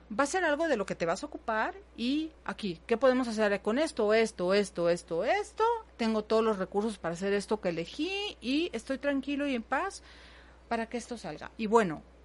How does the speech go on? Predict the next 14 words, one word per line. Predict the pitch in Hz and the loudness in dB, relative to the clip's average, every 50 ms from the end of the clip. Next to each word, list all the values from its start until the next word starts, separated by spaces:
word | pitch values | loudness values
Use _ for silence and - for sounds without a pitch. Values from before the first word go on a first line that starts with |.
| - - - - - - | -20 -20 -20 -12 -4 -2
¿está | 208 214 - - 294 302 - | -2 -2 -2 -2 -4 -4 -2
creando | 339 339 320 311 302 302 294 277 | 0 -2 0 0 0 0 0 0
más? | 277 349 427 466 440 - - - - - | -2 -2 -4 -6 -10 -14 -20 -20 -10 -4
¿Qué | 240 220 | -2 -2
más | 214 208 196 214 | 0 -2 -2 -6
es | 214 | -8
posible? | - - 220 220 247 240 208 180 190 - - - | -8 -8 -8 -6 -4 -4 -4 -4 -6 -6 -6 -4
¿No | 185 180 180 190 196 208 | -4 -2 0 0 0 0
está | 208 - - 214 214 | -2 -2 -4 -6 -4
creando | - 220 214 214 214 220 220 | -2 -2 0 0 0 0 0
más? | 226 311 311 - | 0 -2 -4 -4
¿Qué | - 277 | -6 -2
podemos | 226 226 214 202 202 196 | 0 0 0 0 -2 -6
cambiar? | - - 160 147 - - | -10 -10 -10 -12 -12 -16